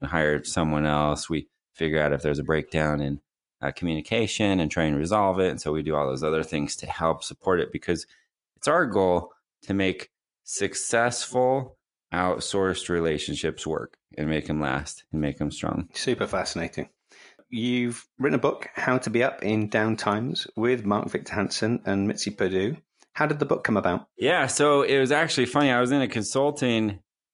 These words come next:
Speaker 1: meeting with, uh, Mark and, and Mitzi. They're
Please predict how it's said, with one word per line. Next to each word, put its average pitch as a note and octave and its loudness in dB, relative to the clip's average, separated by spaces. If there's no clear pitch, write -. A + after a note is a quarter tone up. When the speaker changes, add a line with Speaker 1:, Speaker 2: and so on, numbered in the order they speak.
Speaker 1:
meeting B2 0
with, G#2+ 0
uh, F#2 2
Mark G2 0
and, F2+ -2
and F2+ -2
Mitzi. G2 -2
They're F#2 0